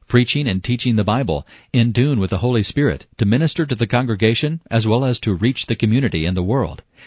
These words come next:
will be a vibrant church for Jesus Christ. A true follower of Christ can't be a pew warmer or a spectator.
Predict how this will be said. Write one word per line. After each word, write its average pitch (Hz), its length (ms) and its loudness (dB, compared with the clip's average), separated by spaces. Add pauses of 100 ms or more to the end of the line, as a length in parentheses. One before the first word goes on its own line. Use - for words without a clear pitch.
(120)
will 117 80 2
be 117 180 4
a 95 100 4
vibrant 120 480 0
church - 380 -2
for 110 140 -2
Jesus 95 360 -2
Christ. - 420 -6 (380)
A 123 120 0
true 220 240 -2
follower 139 440 0
of 98 160 0
Christ 127 440 -4 (200)
can't 156 300 -2
be 160 160 2
a 120 80 2
pew 170 240 -4
warmer 92 540 -4
or 135 160 0
a - 20 0
spectator. 107 640 -2